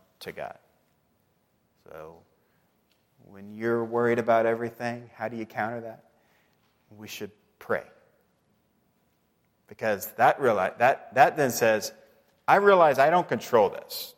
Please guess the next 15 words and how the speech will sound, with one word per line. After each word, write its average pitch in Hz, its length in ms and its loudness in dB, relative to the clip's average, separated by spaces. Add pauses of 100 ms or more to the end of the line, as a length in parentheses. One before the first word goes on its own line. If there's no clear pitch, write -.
As 110 160 -16
much 175 180 -4
as, 156 240 -4
and 98 140 -8
I'm 156 160 -2
a 165 40 -6
control 131 360 0
freak, - 200 -12
I 95 80 0
like 160 220 2
to 113 60 -14
control 110 320 -2
lots 104 200 2
of - 100 -16
things." - 360 -12